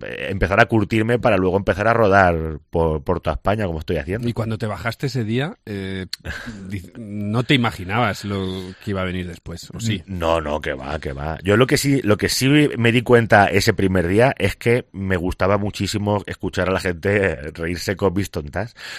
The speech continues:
Speaker 1: De repente que algo que habías escrito tú en tu habitación, eh, en pijama, legañoso, eh,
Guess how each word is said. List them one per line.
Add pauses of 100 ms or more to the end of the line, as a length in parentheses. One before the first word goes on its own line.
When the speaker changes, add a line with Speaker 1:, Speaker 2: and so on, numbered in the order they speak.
Speaker 1:
De
repente
que
algo
que
habías
escrito
tú
en
tu
habitación,
eh,
en
pijama,
legañoso,
eh,